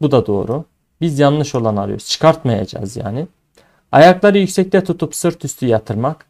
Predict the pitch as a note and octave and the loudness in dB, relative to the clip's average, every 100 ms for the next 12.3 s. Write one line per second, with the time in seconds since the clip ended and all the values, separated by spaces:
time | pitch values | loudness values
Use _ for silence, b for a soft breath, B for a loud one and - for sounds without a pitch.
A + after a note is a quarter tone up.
0 | _ D3+ D#3 C#3+ D3+ C#3+ B2 B2+ - A2+ | _ 0 2 2 0 -4 -4 -4 -2 -2
1 | G2+ - B2+ C3+ C3+ D3+ C#3 C#3 C#3+ D#3 | -2 -2 0 2 2 -2 -2 -4 -6 -4
2 | D3+ - F3 D#3+ C#3+ C#3 E3+ _ _ _ | -6 0 0 0 -2 -4 -6 _ _ _
3 | _ _ - C3+ C#3+ D#3 C3+ C#3+ D3 B2+ | _ _ 2 4 4 4 2 4 4 4
4 | B2 - - B2 A#2+ A2+ A2+ C#3 - _ | 0 -2 -6 -2 2 2 2 -2 -8 _
5 | - B2+ C3+ C3 B2+ A#2+ A#2+ A#2+ C3 B2 | -10 -2 2 2 0 0 2 2 2 2
6 | B2 C3+ D3+ - D3 B2+ C#3 - C#3+ A#2 | 0 0 0 0 0 2 2 0 -2 0
7 | B2+ C#3 A2+ G#2 - B2 C#3+ - b b | 2 2 2 -2 -4 -8 -8 -12 b b
8 | b - C#3+ C#3+ C3+ A#2 C3 C3+ C3 - | b 0 0 4 4 4 2 2 0 -2
9 | C3+ C#3 B2+ G#2+ C3+ A#2 - G#2 G#2 G2+ | -2 0 0 2 2 0 -2 -4 -4 -8
10 | A#2 A2 A2+ G#2 - - C3+ - - _ | -8 -10 -8 -10 -10 -6 -4 -4 -10 _
11 | _ A2+ G#2+ A#2+ A#2 - C3+ A#2+ G#2 G2+ | _ -4 -2 0 0 0 0 0 -2 -4
12 | A2 C3 | -4 -4